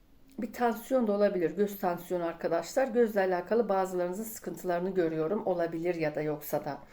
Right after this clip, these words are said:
Evet bakın bu şekildeydi. Kanalıma desteklerinizi bekliyorum. Gülşen'in Gözü'nde Instagram hesabıma da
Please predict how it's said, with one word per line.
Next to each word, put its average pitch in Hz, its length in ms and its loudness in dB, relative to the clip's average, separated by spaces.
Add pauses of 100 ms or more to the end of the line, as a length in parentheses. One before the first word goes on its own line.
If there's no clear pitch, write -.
(600)
Evet 311 300 8
bakın 285 320 8
bu 294 60 2
şekildeydi. 254 600 2
Kanalıma 240 500 4
desteklerinizi 262 720 4
bekliyorum. 269 720 6 (400)
Gülşen'in 262 440 4
Gözü'nde 214 360 4
Instagram 226 520 4
hesabıma 202 600 0
da 220 200 4